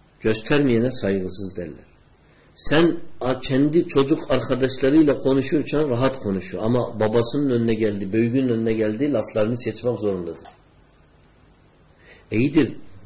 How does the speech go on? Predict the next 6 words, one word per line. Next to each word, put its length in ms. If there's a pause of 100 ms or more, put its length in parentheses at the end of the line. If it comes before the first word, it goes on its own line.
(200)
Alimlerimiz 720
nedir? 320 (1500)
Peygamberlerin 920
varisleridir. 720 (1080)
Onun 160
için 480